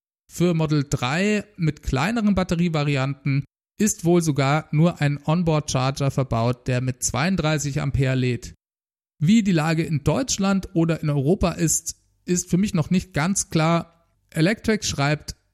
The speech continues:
dass in Märkten mit dreiphasigem Strom weiterhin zweiundsiebzig Ampere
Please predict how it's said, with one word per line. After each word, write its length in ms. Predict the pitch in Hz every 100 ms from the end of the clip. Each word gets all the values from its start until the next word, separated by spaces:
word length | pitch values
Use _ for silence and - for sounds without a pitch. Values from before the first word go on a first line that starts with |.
| -
dass 220 | 139 -
in 120 | 151
Märkten 380 | 143 147 - 147
mit 180 | 135 -
dreiphasigem 720 | 135 180 156 156 156 156 147
Strom 360 | - 143 139
weiterhin 460 | 131 131 131 127 131
zweiundsiebzig 680 | - 131 135 131 - 131 156
Ampere 420 | 135 143 135 143